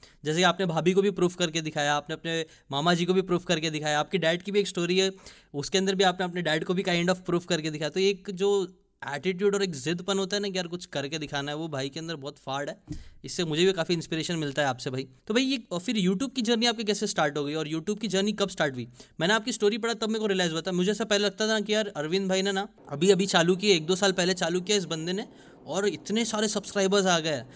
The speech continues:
लेकिन बाद में जब मेरे को आपकी स्टोरी पता चली, तो exactly पता चला आपने कब स्टार्ट किया था। मैं चाहता हूँ भाई, आप ही बताओ कि आपने स्टार्ट कब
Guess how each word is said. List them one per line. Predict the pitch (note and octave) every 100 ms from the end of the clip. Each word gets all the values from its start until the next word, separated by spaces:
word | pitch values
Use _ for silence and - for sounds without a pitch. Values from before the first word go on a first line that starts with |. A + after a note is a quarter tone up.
| - D#3
लेकिन | F#3+
बाद | E3 E3
में | G#3+
जब | G#3
मेरे | G#3+
को | G#3
आपकी | G3+
स्टोरी | - D#3+ G3
पता | G#3 G#3
चली, | G3+ G3+
तो | G3+
exactly | F3+ D3 D#3+ F#3+
पता | F3
चला | F3+ F3+
आपने | F3 F#3
कब | D3+ -
स्टार्ट | - D3 B2
किया | B2+
था। | - -
मैं | D#3+
चाहता | F#3+ G3
हूँ |
भाई, | G3
आप | F3 C3
ही | F#3+
बताओ | E3+ F#3
कि | F3+
आपने | F3+ F#3
स्टार्ट | F3+ D3 E3
कब | -